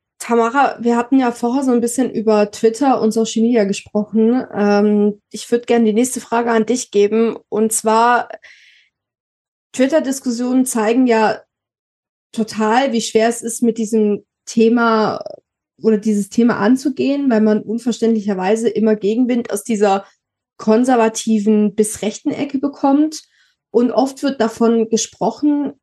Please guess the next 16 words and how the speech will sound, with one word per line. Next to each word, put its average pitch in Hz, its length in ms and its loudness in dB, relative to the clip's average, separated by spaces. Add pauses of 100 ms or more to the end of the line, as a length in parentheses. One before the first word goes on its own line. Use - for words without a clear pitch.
(180)
dass 226 180 -2
man 233 140 2
ein 214 140 -2
Problem 214 400 0
heraufbeschwören, 202 880 -2
äh, 208 180 -2
beschwören 214 680 0
würde. 185 420 -4 (1300)
Daher 294 300 2
ist - 180 -4
die 254 80 0
Frage, 233 480 -2
wie 247 120 0
schafft 262 420 -4
man 240 360 0
Sichtbarkeit 262 1040 -2